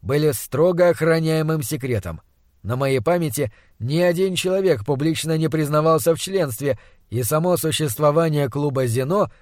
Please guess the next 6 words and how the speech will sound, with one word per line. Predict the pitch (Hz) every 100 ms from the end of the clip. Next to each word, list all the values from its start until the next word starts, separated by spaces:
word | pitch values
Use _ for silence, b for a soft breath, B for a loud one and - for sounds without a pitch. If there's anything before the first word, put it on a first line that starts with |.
| b
насколько | 139 127 147 135 135
мне | 131 135
известно, | 117 117 135 185 180 b b -
никогда | 170 165 160 135 143
не | 143 160
афишировалось. | 151 165 - 113 95 90 78 -